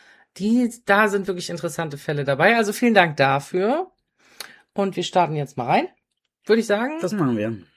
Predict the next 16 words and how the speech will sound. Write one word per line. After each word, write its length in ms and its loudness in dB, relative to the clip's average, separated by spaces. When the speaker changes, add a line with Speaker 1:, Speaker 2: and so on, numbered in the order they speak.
Speaker 1:
Denn 280 4
es 120 -2
geht 200 0
heute 240 2
um 80 0
einen 160 0
Langstreckenflug 880 0
von 400 -2
Singapur, 920 -2
ähm, 300 -2
einem 180 -2
Stadtstaat 500 2
in 140 -2
Südostasien, 880 -2
nach 300 -8
Los 260 -6